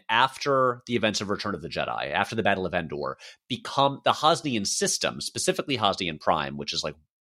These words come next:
the main, the prime planet in that system, uh, becomes the new capital of, well, the capital of the new Galactic Republic.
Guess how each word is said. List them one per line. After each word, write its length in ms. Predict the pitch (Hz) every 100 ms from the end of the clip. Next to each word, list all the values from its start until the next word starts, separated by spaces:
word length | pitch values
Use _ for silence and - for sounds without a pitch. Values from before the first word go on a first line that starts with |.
| _ _ _ - -
the 80 | 113
main, 380 | 107 107 101 -
the 60 | -
prime 420 | - 175 165 80
planet 360 | 101 87 80
in 60 | 85
that 180 | 90 -
system, 380 | 85 - 87 101 - - -
uh, 300 | 120 113 117 104
becomes 400 | 131 147 160 143
the 80 | 139
new 180 | 156
capital 580 | 165 131 120 - 104 101 98
of, 240 | 98 92 -
well, 120 | 110
the 140 | 117
capital 340 | 120 165 - 135
of 100 | 107
the 80 | 107
new 280 | 98 110
Galactic 560 | 104 95 92 87 92 -
Republic. 540 | 87 - - - -